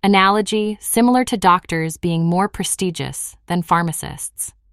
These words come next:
When his family immigrated to Canada, they changed their last name on paper to that of my caste last name, to avoid racial discrimination. He didn't tell me of this at the start of our relationship.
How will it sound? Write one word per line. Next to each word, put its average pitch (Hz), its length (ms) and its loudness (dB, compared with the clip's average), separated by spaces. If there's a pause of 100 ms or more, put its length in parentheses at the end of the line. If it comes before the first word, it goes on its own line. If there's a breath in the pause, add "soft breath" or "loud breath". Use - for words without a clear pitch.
(760)
When 214 160 4
his 254 200 4
family 269 360 4
immigrated 208 580 2
to 208 80 -6
Canada, 156 640 -4 (220)
they 202 120 0
changed 247 400 2
their 262 140 2
last 208 320 4
name 190 220 0
on 185 160 0
paper 151 540 -6 (100)
to 208 120 0
that 185 280 6
of 185 160 -2
my 190 200 4
caste 180 460 0
last 160 380 0
name, 143 340 -6 (480)
to 226 160 4
avoid 208 500 4
racial 180 360 0
discrimination. 151 960 -4 (960)
He 247 100 0
didn't 269 240 4
tell 214 240 4
me 226 160 2
of 180 140 -2
this 175 260 -2
at - 140 -6
the - 40 -2
start 175 380 2
of 151 80 -4
our 147 140 2
relationship. 143 800 -6